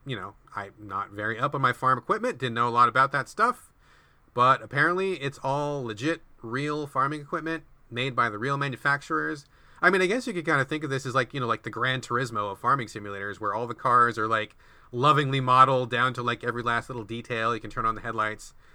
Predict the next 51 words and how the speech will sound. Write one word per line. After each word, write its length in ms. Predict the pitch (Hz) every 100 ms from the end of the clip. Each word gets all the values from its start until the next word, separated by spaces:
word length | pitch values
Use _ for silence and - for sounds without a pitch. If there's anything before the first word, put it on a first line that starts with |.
| - -
They've 100 | 110
got 140 | 120
a 40 | 113
little 180 | 113 113
horn, 360 | 113 113 113 107
and 100 | 107
all 140 | 113
the 60 | 110
parts 280 | 117 113 -
move 280 | 107 110
and 100 | 104
stuff. 300 | - 110 107
So 320 | - 104 104 - _ _ _ _
that 160 | 185 226
was 100 | 220
kinda 220 | 180 135
cool. 260 | - 107 104
But 280 | 135 147 _ _ -
once 220 | 214 262
I 80 | 247
got 260 | 233 - -
a 80 | 156
hold 480 | - 180 180 175 - -
of 720 | 139 139 139 139 139 139 135
the 80 | 127
controls, 720 | 127 113 139 113 107 127 - - - _ _ _ - _ _ - - -
I 80 | 254
gotta 140 | 349
say, 140 | 330 330
it 320 | 247 302 -
kinda 340 | - 202 339
started 240 | 311 247 226
being 160 | 233
pretty 220 | 202 233
fun, 360 | 196 226 311 226
where 120 | 180
it 60 | 175
was 120 | 165
like, 180 | 175 -
"Okay, 380 | 247 214 196 196
well, 140 | 185
we 80 | 185
want 180 | 196 196
you 60 |
to 60 | 190
go 80 | 196
to 40 |
this 140 | 202
field 540 | - 180 170 170 170 160 _ _ _ _ -
and, 180 | 147 143
like, 480 | 143 139 139 -